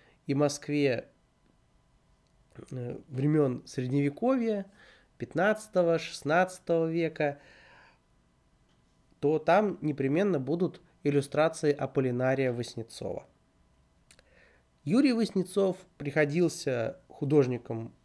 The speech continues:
Васнецовым дальним родственником. И надо сказать, что вот любовь к старине, любовь к всему народному, к сказкам, она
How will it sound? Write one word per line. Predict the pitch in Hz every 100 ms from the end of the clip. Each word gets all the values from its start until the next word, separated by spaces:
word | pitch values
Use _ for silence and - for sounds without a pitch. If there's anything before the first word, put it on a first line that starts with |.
| -
Васнецовым | 123 - 123 - 254 294 262 240 143 120
дальним | 143 170 180 175 170 170 -
родственником. | 131 123 - - 107 - - _ _ _ _ - - - - - - - _ _ _ _
И | 160 175
надо | 147 165 147
сказать, | - 139 147 185
что | - - 127
вот | 127 127 -
любовь | 127 131 131 147 135 - -
к |
старине, | - - 135 135 151 190 202 180 180
любовь | - 131 127 139 139 135 - _
к | - - 131 123 - _ _ _ _ _ _ _ _ _ _ _ _ - - _ _
всему | - - 147
народному, | 139 131 147 180 160 156 151 143 - -
к |
сказкам, | - - 147 180 185 196 175 165 - - - - -
она | 117 123 170 175